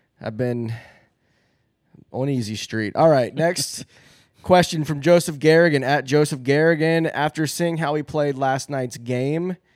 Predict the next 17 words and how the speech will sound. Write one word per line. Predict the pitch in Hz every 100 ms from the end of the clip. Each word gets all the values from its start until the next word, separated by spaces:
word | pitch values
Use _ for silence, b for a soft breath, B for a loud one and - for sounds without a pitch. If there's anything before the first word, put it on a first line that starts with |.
| _ _ _
how | -
many | 190
more | 175 170
games | 151 160 151
do | 151
you |
feel | 147 165 160
it |
will | 143
take | 139 151 151 160 - _ _ _
for | 147
Columbus | - 135 131 143
to | 127
seal | - 131
off | 123 113
Tampa | 139 127
Bay? | 120 143 123